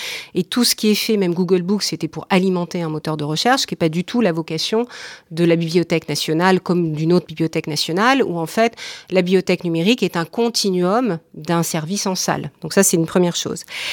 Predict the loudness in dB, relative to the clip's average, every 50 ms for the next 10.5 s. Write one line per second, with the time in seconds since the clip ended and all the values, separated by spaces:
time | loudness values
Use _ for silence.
0 | -8 -8 -10 -10 -6 -2 0 0 0 2 2 2 2 4 2 2 2 0 0 0
1 | 0 0 2 2 2 2 2 0 -2 0 -2 0 0 2 0 0 0 0 0 0
2 | -2 -2 -2 -2 -2 -2 -2 -2 -2 -4 -4 -2 0 0 0 0 0 0 2 2
3 | 4 4 2 2 2 2 0 0 -2 -2 -8 -12 -12 -12 -20 -20 -16 _ -4 -2
4 | -2 0 0 2 2 2 2 2 2 2 2 2 0 0 0 0 0 2 0 0
5 | 0 0 0 0 0 0 -2 -2 -2 -4 -6 -6 -6 -6 -8 -6 -6 -4 -2 -2
6 | -2 0 -2 -2 -2 -2 0 2 2 4 4 2 0 -2 -2 -4 -2 -2 0 0
7 | 0 0 0 0 2 4 4 6 6 4 4 4 4 4 2 2 0 -2 -4 -6
8 | -10 -12 -12 -12 -10 -4 -2 -2 0 0 -2 -4 -2 -4 -4 -2 -2 -4 -2 -2
9 | 0 0 2 2 2 2 2 0 0 2 2 2 2 2 2 2 2 2 0 -2
10 | 0 0 0 4 4 4 4 6 4 2